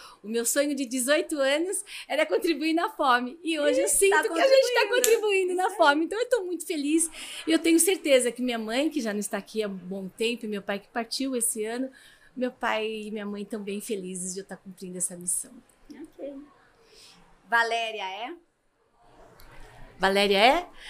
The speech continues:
Speaker 1: Valéria é isso, gente. Valéria é essa pessoa super transparente,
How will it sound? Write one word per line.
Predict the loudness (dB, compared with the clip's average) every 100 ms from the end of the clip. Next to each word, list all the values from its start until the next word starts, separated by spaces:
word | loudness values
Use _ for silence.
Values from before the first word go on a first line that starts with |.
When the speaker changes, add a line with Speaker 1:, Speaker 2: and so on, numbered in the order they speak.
| -16 -2
Speaker 1:
Valéria | 6 10 10 8
é | 6
isso, | 8 6 6
gente. | 4 6 4 0 -4
Valéria | 0 4 6 6 6 6
é | 6 6 4 4 4
essa | 2 2
pessoa | 2 2 4 4
super | 4 4 4 6
transparente, | 4 4 0 2 4 6 6 4 4 0